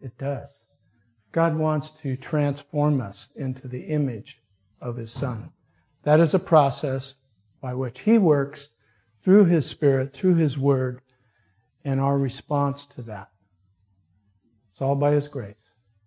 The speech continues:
Okay, let's close for now. Father, we just thank You for this time together. I thank You, Lord, for Your love, for Your Word. And Lord, I thank You for each one here.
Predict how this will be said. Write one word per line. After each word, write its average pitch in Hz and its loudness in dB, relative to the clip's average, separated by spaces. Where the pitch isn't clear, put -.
Okay, 123 -16
let's 147 -4
close 151 2
for 123 -12
now. 110 -12
Father, 165 8
we 151 6
just 143 0
thank 175 4
You 175 6
for 147 0
this 131 -2
time 175 2
together. 160 4
I 131 -4
thank 151 -2
You, 156 2
Lord, 147 4
for 147 -2
Your 127 2
love, 160 6
for 139 -4
Your 127 0
Word. 165 4
And 151 0
Lord, 160 4
I 156 4
thank 170 0
You 151 0
for 151 -2
each 156 0
one 147 0
here. 127 -2